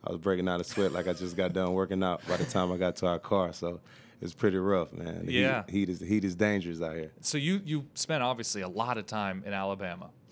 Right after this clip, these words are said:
Speaker 2: How does it compare? How does the New York buildings, hot trash everywhere compare to, like, the swampiness of the South?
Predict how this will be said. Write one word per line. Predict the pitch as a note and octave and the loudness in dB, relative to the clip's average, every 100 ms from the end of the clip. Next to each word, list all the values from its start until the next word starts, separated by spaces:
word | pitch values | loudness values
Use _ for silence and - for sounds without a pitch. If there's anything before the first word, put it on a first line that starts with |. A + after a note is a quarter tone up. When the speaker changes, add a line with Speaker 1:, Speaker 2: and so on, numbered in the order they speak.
| - | -8
Speaker 2:
How | A#2+ | -4
does | A#2+ G#2+ | -4 -6
it | - | -8
compare? | G#2 G2+ F#2+ F2 | -8 -6 -6 -2
How | B2 | -2
does | D3 C#3 | -2 -2
the | C3+ | -4
New | B2+ | -2
York | C3+ B2 B2 - - - - C3+ | 2 4 2 -2 -16 -20 -18 -6
buildings, | G#2 D#3+ D#3 D3 C#3+ C#3 | 2 4 4 0 -2 -4
hot | - A#2+ B2 | -2 -2 -2
trash | - A#2+ A#2 | 0 0 0
everywhere | A2+ G2+ G2+ | -2 -2 -2
compare | - A2 G#2+ G2+ | -2 -4 0 0
to, | G2 | -2
like, | G#2 G2 - A2 | -2 -2 -4 -6
the | |
swampiness | G#2 - A#2 A2 G2 G#2 F#2 G2 | -4 -2 0 0 0 -4 -6 -8
of | |
the | F#2 | -8
South? | - F#2 | -8 -8